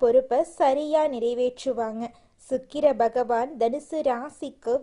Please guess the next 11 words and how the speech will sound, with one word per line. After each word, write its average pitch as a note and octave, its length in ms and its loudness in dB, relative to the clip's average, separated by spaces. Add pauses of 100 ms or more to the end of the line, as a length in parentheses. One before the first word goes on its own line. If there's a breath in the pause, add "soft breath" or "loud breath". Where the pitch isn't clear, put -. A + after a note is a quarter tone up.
வெற்றி B3 380 0
ஸ்தானமான C4 840 -2
மூன்றாம் D4 580 -2
இடத்துல B3 480 2 (160)
ராகுவுடன் C4 800 2
சேர்ந்து A#3+ 440 0 (180)
அமர்ந்திருக்கிறார். A3+ 880 -2 (540 soft breath)
சுக்கிரன் D4 500 0 (220)
ஆறாம் C#4+ 340 -2
வீட்டு D4 280 -2 (120)
அதிபதியாக B3 640 0